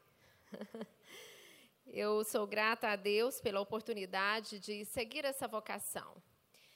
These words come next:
de transferir conhecimentos que Deus tem me permitido acumular,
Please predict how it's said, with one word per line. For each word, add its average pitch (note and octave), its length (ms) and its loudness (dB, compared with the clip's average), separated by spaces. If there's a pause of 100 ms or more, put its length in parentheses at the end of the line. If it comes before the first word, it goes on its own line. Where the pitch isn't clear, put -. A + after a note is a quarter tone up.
(680)
de F#3+ 880 -4 (120)
transferir C4 880 -2
conhecimentos A3+ 1200 -2
que - 100 -10
Deus G3+ 360 -4
tem G3+ 300 -4
me G3+ 140 -6
permitido G#3 960 -6 (240)
acumular, G#3 760 -2